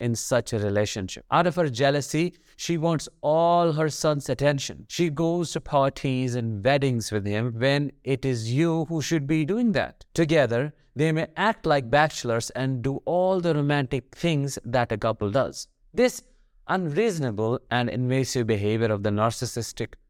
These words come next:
mother-in-law causes tension and conflict between the couple and leads to the breakdown of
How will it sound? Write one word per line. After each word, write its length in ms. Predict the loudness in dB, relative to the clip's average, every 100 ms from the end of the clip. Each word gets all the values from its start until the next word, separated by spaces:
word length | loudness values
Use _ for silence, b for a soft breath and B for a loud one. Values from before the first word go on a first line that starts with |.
| _ 2
mother-in-law 800 | 4 4 2 2 0 0 0 -4 _ _ -2
causes 440 | 0 2 0 -6
tension 600 | -4 -2 -2 -2 -4 -4
and 240 | -4 -4
conflict 680 | -2 0 0 0 -2 -2 -4
between 540 | -6 -4 0 2 2 0
the 100 | 0
couple 480 | -2 0 0 0 -2 B B
and 340 | -2 0 2 2
leads 480 | 2 2 0 -4 -10 _ _
to 100 | -4
the 200 | 0 0
breakdown 1080 | -2 -4 2 4 4 2 0 2 2 0 -2 -2
of 360 | -2 -2 -6